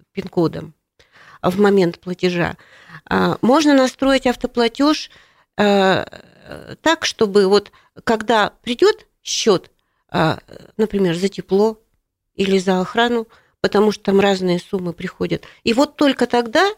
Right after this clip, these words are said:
этот платеж бы и состоялся. А, можно настроить, если это одинаковый платеж, вот типа как за фонд капитального ремонта, там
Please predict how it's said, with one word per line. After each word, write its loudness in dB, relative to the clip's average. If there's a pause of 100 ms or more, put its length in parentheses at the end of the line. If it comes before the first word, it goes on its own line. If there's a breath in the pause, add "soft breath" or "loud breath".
этот -2
платеж 0
бы 0
и -4
состоялся. 0 (840)
А, 2
можно 4
настроить, 0
если -2
это 0
одинаковый 0
платеж, -4
вот -20
типа -10
как -4
за -2 (240)
фонд -2
капитального -4
ремонта, 2
там -2